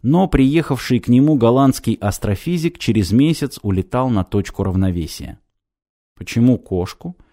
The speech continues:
Почему не кота?» Голландец на миг задержал ручку над органайзером.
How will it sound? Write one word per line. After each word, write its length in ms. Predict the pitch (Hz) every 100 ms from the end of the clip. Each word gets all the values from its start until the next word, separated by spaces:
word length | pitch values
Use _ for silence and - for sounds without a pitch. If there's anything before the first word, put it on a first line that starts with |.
| _ _
Почему 320 | 101 139 135
не 140 | 117
кота?» 640 | - 98 - 87 82 98 156 _ _ _ -
Голландец 600 | 107 127 160 160 160 127
на 100 | 117
миг 180 | 139 123
задержал 560 | 117 110 101 139 139
ручку 340 | 117 123 - 113
над 180 | 104 107
органайзером. 840 | 101 110 104 90 82 78 80